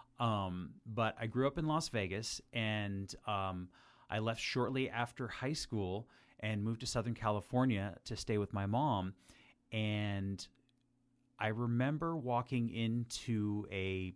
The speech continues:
it was a Hilton or something like that. And I remember being struck by how quiet it was and thinking, "Well, what do people do in a hotel lobby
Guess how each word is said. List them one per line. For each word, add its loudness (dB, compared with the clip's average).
it -8
was -10
a -4
Hilton 0
or -2
something -2
like -2
that. -2
And 0
I 2
remember 2
being 0
struck -2
by 0
how -2
quiet 0
it -8
was -6
and -2
thinking, 0
"Well, 2
what 0
do 2
people -4
do 0
in 0
a -2
hotel -2
lobby 0